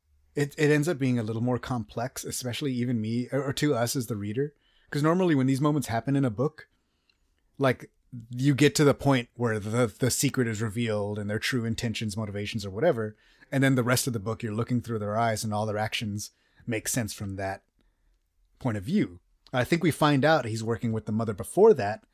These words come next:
and then here's his chance to get rid of the Jedi, and he goes back for her.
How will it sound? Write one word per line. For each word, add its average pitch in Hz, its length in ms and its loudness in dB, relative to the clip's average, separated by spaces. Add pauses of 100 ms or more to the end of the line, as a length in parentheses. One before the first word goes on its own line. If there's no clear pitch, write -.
(280)
and 131 140 0
then 127 100 2
here's 131 280 4
his 127 140 2
chance 165 280 2
to 120 60 -6
get 123 140 -2
rid 123 120 0
of 110 60 -4
the 110 60 -4
Jedi, 143 360 2
and 107 80 -6
he 117 80 -6
goes 113 180 -4
back 180 220 0
for 107 100 -10
her. 85 200 -14